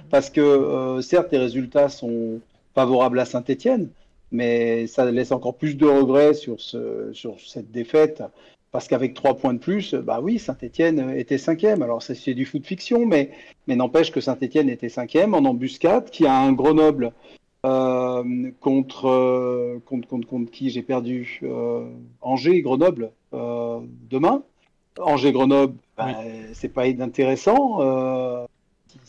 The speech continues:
Speaker 1: Saint-Étienne arrive à gagner demain,
Speaker 2: Non, mais
Speaker 1: et ça repositionnait Saint-Étienne à, à une belle place. Bon,
Speaker 2: c'est,
Speaker 1: bah, il se
Speaker 2: c'est,
Speaker 1: trouve que, voilà.
Speaker 2: c'est vrai qu'on a de la
Speaker 1: Euh,
Speaker 2: chance à chaque fois, c'est que depuis quatre matchs, on déchante, mais, euh, le, les résultats d'à côté se mettent plutôt pas trop mal pour qu'on soit pas décroché complètement, quoi.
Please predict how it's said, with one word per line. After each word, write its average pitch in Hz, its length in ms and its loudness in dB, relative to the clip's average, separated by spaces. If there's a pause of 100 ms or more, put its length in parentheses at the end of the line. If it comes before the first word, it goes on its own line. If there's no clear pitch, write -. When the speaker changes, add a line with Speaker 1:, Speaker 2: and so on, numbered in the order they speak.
(320)
Speaker 1:
Saint-Étienne 135 400 -2
arrive 123 240 -2
à 123 60 -6
gagner 127 240 -6
demain, 156 360 0 (120)
Speaker 2:
Non, 127 100 -12
mais 110 140 -10
Speaker 1:
et 151 60 4
ça 156 160 2
repositionnait 139 720 2
Saint-Étienne 170 580 2
à, 139 120 2
à 135 140 0
une 143 120 2
belle 196 180 2
place. 247 240 2
Bon, 139 60 -8
Speaker 2:
c'est, 143 120 0
Speaker 1:
bah, 123 100 -4
il 123 40 -4
se 120 60 -4
Speaker 2:
c'est, - 40 -10
Speaker 1:
trouve 190 200 -6
que, - 120 -6
voilà. 127 320 0 (200)
Speaker 2:
c'est - 160 -10
vrai 165 100 -4
qu'on 180 100 -2
a 156 60 -2
de 147 60 -2
la 143 60 0
Speaker 1:
Euh, - 20 -4
Speaker 2:
chance 185 260 -4
à 123 80 -4
chaque 139 140 -8
fois, 175 100 -4
c'est 131 140 -10
que 123 240 -8
depuis 123 200 -12
quatre 139 160 -8
matchs, 160 200 -8
on 120 80 -10
déchante, 131 520 -8
mais, 120 180 -10
euh, 110 460 -10
le, 104 720 -14
les 104 140 -14
résultats 131 380 -10
d'à 131 80 -6
côté 135 320 -8
se - 180 -12
mettent 127 320 -12
plutôt 143 280 -12
pas 147 180 -10
trop 135 220 -12
mal 156 220 -10
pour 120 140 -16
qu'on - 120 -16
soit - 180 -14
pas 143 100 -8
décroché 135 400 -12
complètement, 117 400 -16
quoi. 110 140 -20